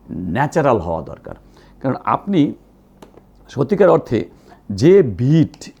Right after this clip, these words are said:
শুকিয়ে, রৌদ্রে শুকিয়ে,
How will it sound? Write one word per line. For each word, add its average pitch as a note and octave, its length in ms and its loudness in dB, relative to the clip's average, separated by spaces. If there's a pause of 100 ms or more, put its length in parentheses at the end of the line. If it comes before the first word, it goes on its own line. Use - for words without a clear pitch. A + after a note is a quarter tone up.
(340)
শুকিয়ে, D3+ 640 0 (640)
রৌদ্রে D3+ 540 4
শুকিয়ে, G#2+ 580 -6